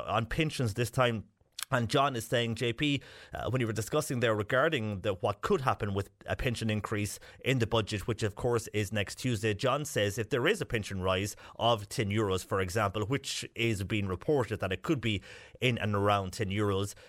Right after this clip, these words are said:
uh, John says this is a four percent of the pension, uh, while inflation is at nine percent. Many groceries have gone up twenty percent, and people will just not be able to cope. People need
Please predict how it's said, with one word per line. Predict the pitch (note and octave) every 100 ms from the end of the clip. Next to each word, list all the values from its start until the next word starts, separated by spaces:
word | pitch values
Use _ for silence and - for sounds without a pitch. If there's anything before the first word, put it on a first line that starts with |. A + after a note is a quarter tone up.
| -
uh, | D2
John | E2+ A2+ G#2 G#2
says | A2+ G#2
this | - A#2
is | D3
a | C#3+
four | - F#3 F3+
percent | F#3 - A#3 C3+ - - - -
of | A2+
the | A2
pension, | - F3+ F3 A2 E2+ - - -
uh, | F2+
while | A#2 A2+
inflation | B2 A2+ D3 D3+ - G2+ G2+
is | A2+ A#2
at | C#3+ - -
nine | F3 F#3+ G#3
percent. | - - F#2 D2+ - -
Many | F#2+ D3 B3
groceries | C#3 A#2 G2 G#2+ G2+ - - -
have | F3 E3 B2
gone | - A#2 A2+ -
up | A2 - - -
twenty | - E3 F#3+ -
percent, | F#2+ - F#2+ - - - - -
and | - E2
people | D3+ D#3+ G#2
will | F2+ F#2 -
just | - C4 -
not | G2 -
be | F#2
able | F2 F#2+
to | D#3
cope. | - A#3 - - - -
People | F#3 F3+
need | E3+ C4 B3+